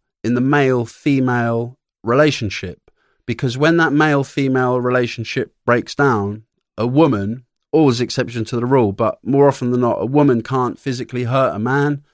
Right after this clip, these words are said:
so she knows where to strike him, and she will, she will, she will punish her former partner in that natural process when love turns to hate.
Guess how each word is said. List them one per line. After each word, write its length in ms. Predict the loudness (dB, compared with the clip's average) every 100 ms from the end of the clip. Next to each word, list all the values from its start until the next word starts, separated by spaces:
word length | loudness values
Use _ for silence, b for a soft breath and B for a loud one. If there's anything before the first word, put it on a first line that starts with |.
| _ _
so 140 | -8
she 220 | -6 0
knows 280 | 2 2 0
where 140 | -2 -4
to 140 | -8
strike 420 | -6 0 0 0
him, 320 | -6 -6 -8 _ _ _ -10
and 140 | -8
she 160 | -4 0
will, 400 | 2 0 -2 -6 _ _ _
she 240 | -4 -2
will, 480 | 0 2 2 -2 -8 _ _ _
she 200 | -6 -2
will 200 | -2 -2
punish 720 | -4 -2 0 -2 -6 -16 -20 _ -20 -18
her 300 | -4 -2 -2
former 320 | -4 -4 -4 -4
partner 560 | -2 -2 -2 -6 -8 -8
in 180 | -8 -4
that 180 | -4 -4
natural 380 | -6 -6 -12
process 560 | -8 -4 -4 -6 -14 -12
when 160 | -10 -6
love 260 | -6 -6
turns 360 | -8 -8 -8 -8
to 120 | -6
hate. 460 | -2 0 -2 -8